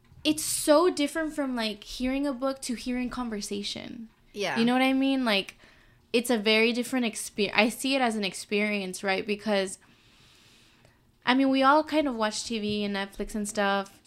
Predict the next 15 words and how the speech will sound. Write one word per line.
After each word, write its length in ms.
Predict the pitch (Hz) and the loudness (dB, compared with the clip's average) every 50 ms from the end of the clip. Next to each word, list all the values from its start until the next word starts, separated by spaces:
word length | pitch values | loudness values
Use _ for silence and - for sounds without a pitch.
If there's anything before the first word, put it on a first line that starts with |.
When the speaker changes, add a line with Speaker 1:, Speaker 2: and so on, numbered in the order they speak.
| _ _ _ - | _ _ _ -4
Speaker 1:
but 160 | 190 233 233 | -2 2 4
I 260 | 226 226 226 226 226 | 4 4 4 4 2
love, 540 | 226 220 220 214 214 208 208 214 214 208 214 - - - - | 2 2 2 4 4 4 6 4 2 0 -4 -10 -18 -18 -10
love, 440 | - 202 202 202 208 202 208 208 202 | -6 -2 0 2 2 2 2 2 0
and, 160 | 202 208 - | -2 -6 -4
like, 200 | - 208 208 208 - | -2 -2 -2 0 2
I, 280 | - 208 208 202 190 - - - - | 4 4 4 4 0 -4 -6 0 2
I 100 | 233 277 | 2 2
don't 160 | 349 392 339 | 2 2 0
do 140 | 277 269 277 | 0 2 4
it 60 | 269 | 4
as 160 | 240 220 208 | 4 6 6
often 340 | 214 196 208 208 - 247 240 | 4 2 2 0 -4 -4 -2
anymore 600 | 240 247 247 247 247 247 247 247 247 254 254 247 - _ - - - | 0 0 0 0 0 0 0 -2 -2 -2 -4 -8 -12 _ -16 -6 -2
because 360 | 269 247 - 285 247 214 - | 0 2 2 2 0 0 -4